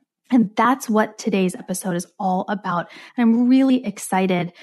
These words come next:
for our guest today because this is what she does. This is what her whole life mission is about, is helping couples, especially during a really difficult time like this. We know all about how baby changes marriages and all of that,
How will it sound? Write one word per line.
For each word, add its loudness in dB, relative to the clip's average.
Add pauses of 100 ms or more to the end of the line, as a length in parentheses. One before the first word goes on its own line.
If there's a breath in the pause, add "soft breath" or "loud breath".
(140 loud breath)
for 0
our -2
guest -4
today -2
because -2 (100)
this 0
is -2
what -4
she 0
does. -2
This -8
is -4
what 0 (200)
her 2
whole -2
life -4
mission -2
is -4
about, -4 (240 loud breath)
is -2
helping 0
couples, -4
especially -4
during 0
a 0
really 2
difficult -6
time -8
like -6
this. -2 (100)
We 6
know 8
all 4
about 2
how 2
baby 2
changes 0
marriages -4
and -2
all 2
of -4
that, -6